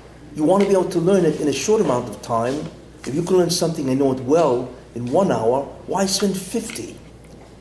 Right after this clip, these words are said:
Because you could be learning something else in those times. That's the concept of efficiency. And number six is applicability. You want to be able to apply it to the real world.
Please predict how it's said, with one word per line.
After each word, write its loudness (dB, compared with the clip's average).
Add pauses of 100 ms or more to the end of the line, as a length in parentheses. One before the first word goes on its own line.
(420)
Because -2
you -8
could -8
be -4
learning 2
something 0
else -2
in -2
those 0
times. -8 (400)
That's -2
the -8
concept -6
of -4
efficiency. -6 (1400)
And -2
number 4
six -2
is -8
applicability. -2
You -8
want -2
to -2
be 4
able -2
to -2
apply -4
it -8
to -10
the -4
real 2
world. 2